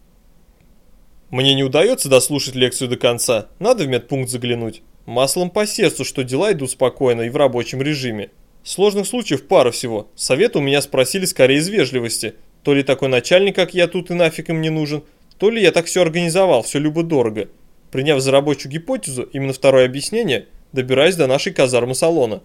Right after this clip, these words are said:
и, собрав на завтра сумку, валюсь дрыхать. Ребята возятся ещё, звякают, переговариваются, но мне это уже не мешает. А вот заявившийся Дункан мешает. Он возбуждён, шумлив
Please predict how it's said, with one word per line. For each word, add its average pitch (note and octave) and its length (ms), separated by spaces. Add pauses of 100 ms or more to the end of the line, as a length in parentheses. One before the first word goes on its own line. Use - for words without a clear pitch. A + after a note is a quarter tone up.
(220)
и, D#3 60
собрав C#3+ 380
на C3+ 100
завтра C3 300
сумку, G#3+ 340
валюсь C#3 340
дрыхать. D3 460 (560)
Ребята C#3 420
возятся C3 360
ещё, B2+ 180
звякают, B2+ 540
переговариваются, A#2+ 920
но D3 120
мне C4 200
это C#3 180
уже B2 180
не A#2+ 80
мешает. A#2 480 (360)
А A#2+ 100
вот B2 160
заявившийся D3 600
Дункан E3 520
мешает. C#3 560 (240)
Он B2 160
возбуждён, D3 640
шумлив E3 540